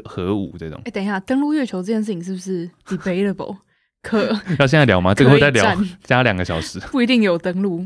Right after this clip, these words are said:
Speaker 2: 好，这个我们以后再讲。
Speaker 1: 对，这个，<laughs> 对。
Speaker 2: 人类到底有没有登陆月球这件事情？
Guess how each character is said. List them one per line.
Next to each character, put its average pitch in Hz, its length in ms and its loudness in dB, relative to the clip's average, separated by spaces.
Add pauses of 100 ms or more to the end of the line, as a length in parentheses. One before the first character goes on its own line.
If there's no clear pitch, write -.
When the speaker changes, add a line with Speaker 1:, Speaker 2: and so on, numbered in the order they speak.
(160)
Speaker 2:
好， 202 200 -2
这 220 80 2
个 262 60 4
我 226 40 4
们 185 100 -2
以 196 40 2
后 202 80 0
再 202 100 0
讲。 196 260 -8
Speaker 1:
对， - 180 -12 (300)
这 123 120 -2
个， 117 120 6 (360)
<laughs> - 400 -20
对。 120 220 -12
Speaker 2:
人 202 260 2
类 247 240 6
到 262 220 4
底 202 80 2
有 185 60 2
没 202 60 2
有 240 60 6
登 208 200 0
陆 220 160 0
月 226 180 4
球 165 200 -6
这 165 60 -8
件 185 160 -4
事 196 160 -4
情？ - 180 -10